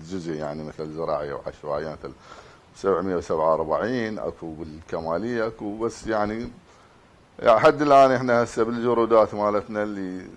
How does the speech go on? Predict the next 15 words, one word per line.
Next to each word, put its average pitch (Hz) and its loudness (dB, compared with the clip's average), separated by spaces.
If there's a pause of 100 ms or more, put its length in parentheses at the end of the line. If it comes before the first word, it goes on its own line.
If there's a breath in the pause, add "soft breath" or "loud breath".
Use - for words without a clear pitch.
(120)
جردناها 98 0
يعني 98 0
بحدود 95 -6
العشرة 87 -4
آلاف 82 -2
يعني، 69 -10
آه، 95 8
العفو، 104 6
أربعة 95 4
آلاف، 95 2
أربعتاش 90 0
ألف، 98 -2
هاي 95 2
اللي 95 -6
هي 110 0